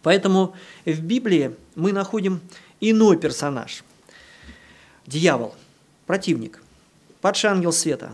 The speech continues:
существо, полное злобы, ненависти ко всему творению Божьему, самому Творцу в первую очередь. В основе его существования это противление, высокомерие и гордость. Поэтому дьявол, он имеет одно желание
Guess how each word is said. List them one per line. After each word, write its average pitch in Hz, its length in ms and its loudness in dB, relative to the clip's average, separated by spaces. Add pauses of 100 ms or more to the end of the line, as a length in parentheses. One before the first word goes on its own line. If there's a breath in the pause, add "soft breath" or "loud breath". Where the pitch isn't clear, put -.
существо, 185 500 -2
полное 196 380 4
злобы, 175 480 4
ненависти 160 680 0
ко - 140 -8
всему 170 260 -2
творению 165 460 2
Божьему, 165 340 0
самому 147 400 -6
Творцу 147 400 -2
в - 80 -12
первую 165 400 8
очередь. 156 480 2 (500)
В 151 60 0
основе 226 380 2
его 202 240 4
существования 185 800 -2
это 170 140 -4
противление, 185 960 -2 (460 loud breath)
высокомерие 160 720 -2
и - 20 -10
гордость. 135 580 -10 (1040 soft breath)
Поэтому 170 400 -2
дьявол, 190 400 0 (400)
он 220 380 -2 (640)
имеет 208 280 -2
одно 190 200 0
желание 135 400 -6